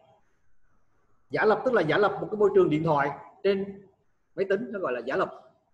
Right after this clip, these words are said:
Thì cái giả lập nó sẽ có hai kiểu, một là nó gọi là simulator, simulation, tức là giả lập mang tính chất,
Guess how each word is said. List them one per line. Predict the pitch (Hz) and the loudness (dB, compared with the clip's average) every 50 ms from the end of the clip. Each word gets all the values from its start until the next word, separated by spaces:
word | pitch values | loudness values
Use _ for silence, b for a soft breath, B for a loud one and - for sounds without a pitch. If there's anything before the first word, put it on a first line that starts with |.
| - 151 | -6 -6
Thì | 143 | -4
cái | 190 240 | -2 0
giả | 185 147 170 | 0 2 2
lập | 208 185 - - | 2 2 0 -2
nó | 202 | -6
sẽ | - 160 135 | -6 -6 -6
có | 202 208 | -4 -4
hai | 196 190 185 190 - | -2 -2 -4 -4 -2
kiểu, | 147 139 180 | -2 -2 0
một | 208 190 - 156 | 0 -2 -2 -2
là | 151 147 143 139 | -2 -2 -2 -2
nó | 139 180 | -2 -4
gọi | 175 165 135 | -4 -4 -4
là | 131 | -6
simulator, | - - - 190 180 180 180 180 180 175 160 160 160 147 131 - - - - _ _ | -8 -8 -10 -8 -2 2 2 4 4 2 2 2 0 0 0 -2 -8 -18 -20 _ _
simulation, | - 185 180 175 175 170 175 175 165 135 120 - - _ _ _ _ | -6 -4 -2 0 0 0 0 -2 -2 -2 -4 -10 -18 _ _ _ _
tức | - 185 | -4 -2
là | 160 | -2
giả | 135 143 127 151 | -2 -2 -2 -2
lập | 175 156 156 - 160 | -2 -2 -4 -4 -8
mang | 156 156 - | -8 -6 -6
tính | 185 185 - | -10 -6 -6
chất, | 214 214 | -6 -6